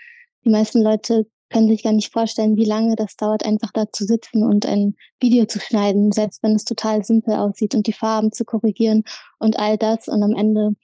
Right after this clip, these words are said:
es gibt, es ist halt nicht mehr so das goldene Zeitalter von M T V oder Viva.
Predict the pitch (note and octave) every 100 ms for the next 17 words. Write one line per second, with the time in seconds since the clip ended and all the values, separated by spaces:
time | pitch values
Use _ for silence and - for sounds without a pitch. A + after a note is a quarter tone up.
0 | _ _ _ _ _ _ _ _ A3+ -
1 | B3 - - A#3 C4 A#3+ A3 A3+ G#3 G#3+
2 | G3+ G#3+ G#3 - G3+ G#3 G#3 G#3+ G#3 A3
3 | G#3 G#3+ G#3+ G#3+ G3+ - G#3 A3+ A#3+ A3+
4 | G#3 F#3 A#3 A3+ A3 A3+